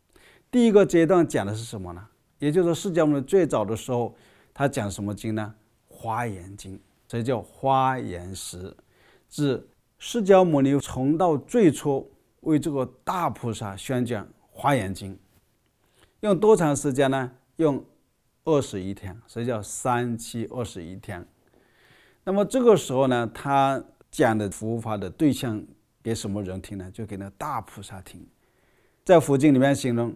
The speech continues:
如日照高山之时啊，就是像我们早上太阳一出来以后，先照到哪里？先照到高山，高的山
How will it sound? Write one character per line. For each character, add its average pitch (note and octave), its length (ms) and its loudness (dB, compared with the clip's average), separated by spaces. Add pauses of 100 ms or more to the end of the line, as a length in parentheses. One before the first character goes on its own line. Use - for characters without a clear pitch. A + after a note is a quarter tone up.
如 B2+ 520 -2
日 F3 320 0
照 D#3 320 4 (160)
高 B2+ 340 4
山 A2 480 -4
之 A2 280 -10
时 - 280 -14
啊， D#2 460 -18
就 C3 120 -6
是 A#2+ 200 -8
像 A2+ 120 -8
我 G#2+ 40 -6
们 G2+ 100 -8
早 F2+ 180 -8
上 G#2 260 -8 (360)
太 B2+ 160 -4
阳 G#2 160 -2
一 G#2 40 -4
出 - 180 -10
来 G2 120 -4
以 F#2 120 -10
后， F#2 180 -8
先 G2+ 220 -8
照 A2 140 -4
到 G2+ 120 -4
哪 F2 160 -10
里？ E2+ 120 -16 (140)
先 G2 240 -12
照 G#2 160 -8
到 F#2 120 -8
高 F#2+ 260 -10
山， F2 260 -14 (280)
高 G2 180 -8
的 F#2+ 80 -8
山 F2+ 280 -12